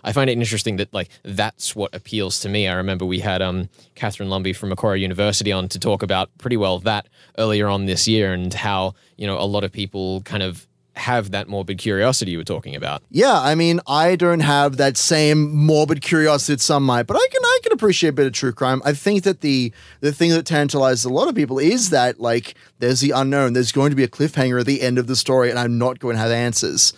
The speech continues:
Speaker 2: especially compared to the crime fiction novels we're so used to with Knox and Van Dyne, with all these rules and strictures and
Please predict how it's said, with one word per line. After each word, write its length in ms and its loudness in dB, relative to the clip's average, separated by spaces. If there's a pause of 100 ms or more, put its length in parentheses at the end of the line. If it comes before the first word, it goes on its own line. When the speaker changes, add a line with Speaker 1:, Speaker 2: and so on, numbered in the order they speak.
Speaker 2:
especially 220 -4
compared 200 2
to 60 -4
the 80 -2
crime 320 0
fiction 180 -4
novels 220 -2
we're 80 0
so 140 0
used 240 0
to 60 -2
with 120 0
Knox 320 0
and 100 -4
Van 160 2
Dyne, 340 2 (200)
with 80 0
all 120 6
these 200 2
rules 360 4
and 140 2
strictures 480 0
and 220 0